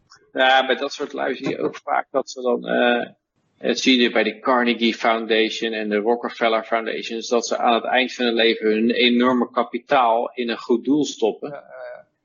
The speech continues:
Speaker 1: Maar dat is dan een fonds en, en daar, er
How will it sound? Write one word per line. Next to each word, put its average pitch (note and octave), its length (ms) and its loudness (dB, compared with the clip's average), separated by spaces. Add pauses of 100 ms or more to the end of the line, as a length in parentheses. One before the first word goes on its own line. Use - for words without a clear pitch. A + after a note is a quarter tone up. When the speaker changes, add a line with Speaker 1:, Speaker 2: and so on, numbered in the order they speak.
Speaker 1:
Maar A#2+ 200 0
dat A#2 180 0
is C3+ 100 -6
dan B2+ 140 0
een A#2+ 80 2
fonds - 760 -2
en, B2 440 -6 (240)
en B2+ 580 -4
daar, C3 360 2
er B2 60 -4